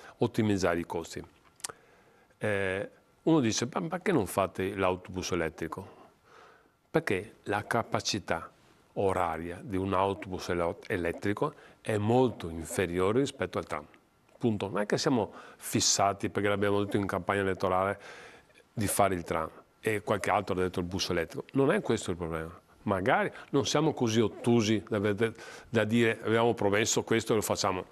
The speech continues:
La testimoni-, la testimonianza dell'ospedale, abbiamo detto: "Facciamo una cosa", abbiamo capito che quella cosa non poteva andare, c'erano difficoltà, e abbiamo scelto un'altra strada. Noi lavoriamo nell'interesse della città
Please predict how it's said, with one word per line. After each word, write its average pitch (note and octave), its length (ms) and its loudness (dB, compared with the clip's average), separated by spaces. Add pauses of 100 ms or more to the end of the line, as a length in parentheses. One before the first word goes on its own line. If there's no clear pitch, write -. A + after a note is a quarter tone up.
(140)
La F#2 100 -6
testimoni-, G#2 400 0 (140)
la G#2+ 180 2
testimonianza G2+ 720 0
dell'ospedale, F#2+ 540 2
abbiamo - 500 -2
detto: F#2 120 -2
"Facciamo A2+ 360 2
una A2 160 2
cosa", C3+ 300 4
abbiamo B2 280 4
capito A2 540 0 (360)
che G2 260 0 (160)
quella G2 220 2
cosa G#2+ 240 2
non F2 100 0
poteva G2+ 320 0
andare, F#2 380 0
c'erano F#2 360 -2
difficoltà, F2+ 720 -2
e - 300 -8
abbiamo A#2 180 0
scelto G2 320 0
un'altra E2+ 320 -2
strada. G#2+ 400 0 (480)
Noi A2+ 260 4
lavoriamo F#2 540 0
nell'interesse F2+ 720 0
della F2 140 -2
città - 380 -6